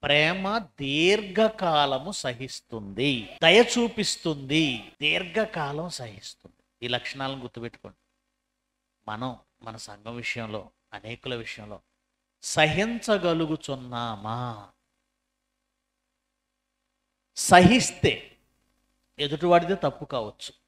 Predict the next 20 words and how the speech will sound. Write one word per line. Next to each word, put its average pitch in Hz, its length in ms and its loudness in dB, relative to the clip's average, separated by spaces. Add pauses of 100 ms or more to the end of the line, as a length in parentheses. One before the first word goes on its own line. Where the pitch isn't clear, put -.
(120)
సహిస్తే 147 960 -2 (840)
ఒక 113 160 -6
మనిషి 117 380 -8
నుంచి 135 260 -12
విడిపోవడం 117 840 -8
అనేది 101 380 -12
ఉండదు. 95 1040 -14 (160)
ఉంటుందా? 160 400 -4
మీరే 147 280 -8
చెప్పండి. 120 400 -12
పోనీ, 110 180 -16 (640)
నాకు 139 180 -2
తెలియక 147 300 -6
అడుగుతాను, 123 640 -10 (840)
నాకు 147 160 2
తెలియక 214 280 4
అడుగుతున్నాను, 202 500 2
మీరే 180 220 4
ఆలోచించి 170 540 4
చెప్పండి. 120 420 -12